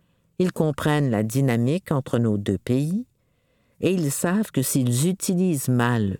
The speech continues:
l'eau ou s'ils en abusent, ils font mal au Canada, mais aussi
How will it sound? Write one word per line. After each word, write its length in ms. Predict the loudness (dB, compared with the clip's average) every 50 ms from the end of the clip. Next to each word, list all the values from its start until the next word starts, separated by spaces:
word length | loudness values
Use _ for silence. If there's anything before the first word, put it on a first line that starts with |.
| _ -4
l'eau 500 | -2 0 2 2 2 2 0 0 -2 -6 -8 -6 -4
ou 100 | -2 -2
s'ils 420 | -2 0 0 0 0 0 0 -2
en 180 | -2 0 0 0
abusent, 600 | 0 0 0 0 0 0 0 0 -2 -4 -6 -12 _ _ _ _ _ _ _ _ _ _ _
ils 140 | -2 -2 -2
font 180 | 0 0 2 2
mal 220 | 2 2 2 2
au 80 | 0 0
Canada, 580 | 0 0 0 0 0 0 0 0 -2 -2 -4 -8 _ _ _ _ _ _ _ _ _ _ _ -4
mais 240 | -2 0 0 0 0
aussi 480 | -2 -2 -2 -2 0 0 0 0 -2